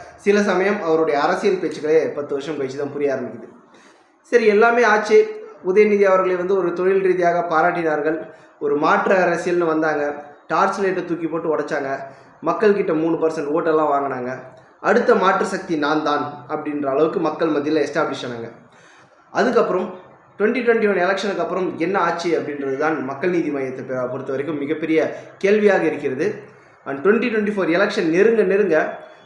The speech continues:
தன்னுடைய திராவிட சித்தாந்த ஈர்ப்பை வந்து மீண்டும் மீண்டும் பதிவு செய்து கொண்டிருந்தார் கமலஹாசன் அவர்கள். கமலஹாசன் அவர்களுக்கு திராவிட சித்தாந்தம் மீது ஈர்ப்பு இருக்கிறது தவறு கிடையாது. திராவிட கட்சிகளில் இருந்தே பல கட்சிகள் பிரிந்து வந்திருக்கிறது.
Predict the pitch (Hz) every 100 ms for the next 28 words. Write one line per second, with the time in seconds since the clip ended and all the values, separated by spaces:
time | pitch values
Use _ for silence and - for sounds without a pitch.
0 | _ _ 226 233 226 240 214 175 208 254
1 | 247 240 208 202 202 180 175 240 - 214
2 | 180 180 208 170 156 196 220 202 180 180
3 | 190 175 156 160 170 160 147 135 127 123
4 | 131 151 - 139 139 131 131 117 113 113
5 | - - _ _ _ _ _ - 202 262
6 | 247 233 233 226 220 220 202 202 214 226
7 | 226 202 208 208 208 202 202 202 185 226
8 | 202 196 180 185 202 208 180 175 185 185
9 | 160 156 196 160 160 180 208 202 175 160
10 | 202 196 190 180 185 208 208 226 220 190
11 | 185 185 180 151 - 185 196 202 208 202
12 | 208 202 165 165 156 147 156